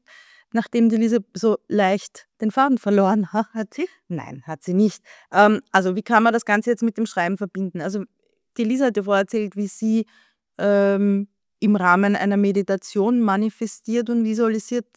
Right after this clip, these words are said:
Speaker 1: Das kann nicht jeder und jede. Daher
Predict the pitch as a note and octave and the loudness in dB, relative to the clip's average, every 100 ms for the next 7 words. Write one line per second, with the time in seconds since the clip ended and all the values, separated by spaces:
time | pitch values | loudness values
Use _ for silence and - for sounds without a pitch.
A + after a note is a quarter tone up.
0 | - A#3+ - - G3+ A3 - G#3 G#3 - | -12 -10 -10 -4 -2 -2 -2 -2 -2 -4
1 | - - F3+ F#3 F#3+ F#3 F3+ F3 - E3+ | -20 -12 -6 -2 -2 -2 -4 -4 -4 -6
2 | E3+ D#3+ D#3 A#2+ - - _ _ _ _ | -4 -4 -4 -8 -12 -16 _ _ _ _
3 | _ _ _ _ _ _ _ - F3+ G#3+ | _ _ _ _ _ _ _ 0 0 2
4 | B3 | 0